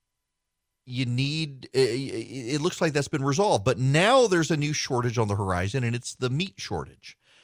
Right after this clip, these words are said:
Because at Tyson's and Smithfield and a number of other, uh, pork and beef processing plants, workers have come to work with the virus. And, you know, that's gonna be one of the, the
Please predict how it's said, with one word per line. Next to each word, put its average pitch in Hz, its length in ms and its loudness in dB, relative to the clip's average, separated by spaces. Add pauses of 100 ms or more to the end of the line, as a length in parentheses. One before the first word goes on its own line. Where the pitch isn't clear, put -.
(240)
Because 139 680 0
at 127 180 -6
Tyson's 208 800 -2
and 117 180 -2
Smithfield 175 720 -2
and 117 100 2
a 117 40 2
number 147 240 0
of 131 100 0
other, 120 560 2
uh, 110 220 2
pork 175 500 -4
and 123 220 -4
beef 127 460 -6 (260)
processing 113 720 -4
plants, - 680 -10 (1000)
workers 208 560 0
have 175 160 0
come 165 200 2
to 170 80 2
work 117 360 0
with 117 140 0
the 120 60 -2
virus. 85 720 -4 (1700)
And, 123 160 4
you 156 60 4
know, 196 100 6
that's 165 180 2
gonna 214 200 2
be 160 180 2
one 135 220 0
of 123 100 0
the, 113 140 2
the 107 160 -4